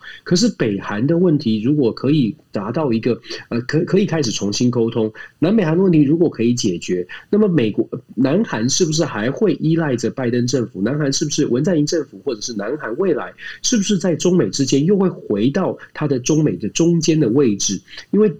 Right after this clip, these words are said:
毕竟之前是希望说，诶，在北韩的问题上面，也许有中国或美国可以帮忙，但是中国好像，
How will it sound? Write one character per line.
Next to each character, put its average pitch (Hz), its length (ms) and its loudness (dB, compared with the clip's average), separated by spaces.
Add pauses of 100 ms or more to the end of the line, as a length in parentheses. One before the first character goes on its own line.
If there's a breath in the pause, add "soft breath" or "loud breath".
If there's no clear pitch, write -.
(120)
毕 220 160 6
竟 165 200 4
之 196 180 2
前 101 260 0
是 113 140 0
希 151 220 2
望 135 180 2
说， 127 160 0
诶， 131 120 2
在 156 120 0
北 101 160 -2
韩 95 140 -6
的 117 80 0
问 151 140 4
题 113 120 0
上 120 180 -2
面， 113 180 2
也 110 180 2
许 120 200 -2
有 90 300 0
中 139 160 2
国 120 80 0
或 139 120 0
美 107 140 -2
国 98 120 -6
可 123 100 -6
以 110 60 -2
帮 131 220 -4
忙， 95 240 -6
但 123 120 -4
是 123 100 -4
中 160 180 2
国 131 140 0
好 92 320 -10
像， 151 240 -2